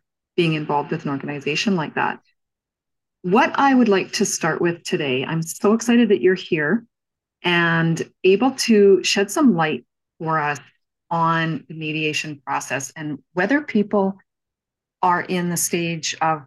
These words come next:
only considering or they're already kind of made that decision that they, they wanna move forward, they still might have some doubts. And I really wanna start at that very beginning process. And I'm so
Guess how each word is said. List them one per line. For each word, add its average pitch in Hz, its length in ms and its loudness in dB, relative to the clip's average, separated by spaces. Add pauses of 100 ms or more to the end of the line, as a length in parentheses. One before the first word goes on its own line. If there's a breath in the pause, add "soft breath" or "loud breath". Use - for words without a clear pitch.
(160)
only 165 340 -6 (160)
considering 262 800 2 (160)
or 165 320 -2
they're 151 420 -2
already 160 460 -8 (880)
kind 330 200 0
of 196 200 -4 (320)
made 190 300 0
that 214 220 0
decision 233 580 4
that - 180 0
they, 180 200 -4 (160)
they 175 80 -10
wanna 170 240 -2
move 208 300 0
forward, 240 380 0 (600)
they 220 140 4
still 226 260 0
might 226 220 4
have 208 140 -2
some 190 200 -4
doubts. - 480 -8 (100)
And 170 380 -4
I 170 100 -4
really 185 260 2
wanna 262 220 4
start 190 380 -2
at - 140 -10
that 165 200 -4 (140)
very 175 260 -2
beginning 156 580 -8
process. - 680 -12
And 156 400 -8 (300)
I'm 175 100 -6
so 180 580 -2